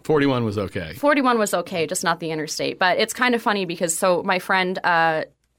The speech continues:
Speaker 2: Shane, um, had, he was older, and so he would always go to all these shows, and so we would, um, I would tag along with him, and so they were fine with that 'cause he was, like, twenty, twenty-one, and it was, like, me and a few of my friends.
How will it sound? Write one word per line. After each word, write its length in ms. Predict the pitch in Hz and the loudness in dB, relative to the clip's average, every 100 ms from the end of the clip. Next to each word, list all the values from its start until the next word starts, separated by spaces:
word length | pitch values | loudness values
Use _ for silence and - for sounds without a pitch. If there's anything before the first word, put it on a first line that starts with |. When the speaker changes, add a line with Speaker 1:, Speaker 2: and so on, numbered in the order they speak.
| _ | _
Speaker 2:
Shane, 600 | 190 - 208 185 165 160 - | -6 -2 0 0 -2 -6 -4
um, 480 | 175 165 156 151 170 _ _ _ _ _ | -2 -2 -4 -6 -10 _ _ _ _ _
had, 420 | - 202 180 170 165 _ | -4 0 2 0 -6 _
he 140 | 180 202 | -8 -4
was 140 | 202 | 0
older, 360 | - 180 175 170 | 2 2 2 -2
and 140 | 165 | -4
so 300 | 160 165 160 156 | -2 -2 -2 -6
he 180 | - 214 | -6 -2
would 120 | 196 | 2
always 260 | 180 170 165 | 2 0 -2
go 180 | 185 165 | 0 2
to 60 | |
all 160 | 156 165 | 2 0
these 160 | 156 | -2
shows, 460 | - 247 190 160 160 | -2 2 2 2 -2
and 100 | 165 | -8
so 180 | - 160 | -6 -4
we 160 | 160 156 | -4 -4
would, 280 | 147 143 - | -6 -8 -6
um, 400 | 165 151 147 160 _ _ _ _ - | -4 -4 -8 -12 _ _ _ _ 0
I 80 | 180 | 0
would 80 | |
tag 240 | 170 202 170 | 2 2 2
along 240 | 170 160 | 0 -2
with 120 | 151 | -4
him, 320 | 165 208 156 143 | -4 -2 0 -2
and 120 | 156 | -4
so 120 | 175 | -2
they 120 | 175 | 0
were 100 | 196 | 0
fine 220 | 190 190 | 2 0
with 100 | 180 170 | 0 0
that 180 | 160 185 | 0 -2
'cause 120 | 180 | -6
he 80 | 185 | -6
was, 120 | 170 | -2
like, 120 | 175 | -4
twenty, 340 | 165 175 165 160 | -2 -4 -2 -6
twenty-one, 500 | 156 175 160 156 147 | -6 -6 -4 -4 -4
and 80 | 151 | -6
it 60 | 131 | -8
was, 120 | 151 | -4
like, 180 | 160 - - - | -6 -6 -18 -8
me 80 | 202 | -2
and 60 | 190 | -2
a 40 | |
few 160 | 180 190 | 0 -2
of 80 | 180 | 0
my 140 | 180 | -2
friends. 420 | 170 160 156 160 | -2 -4 -4 -6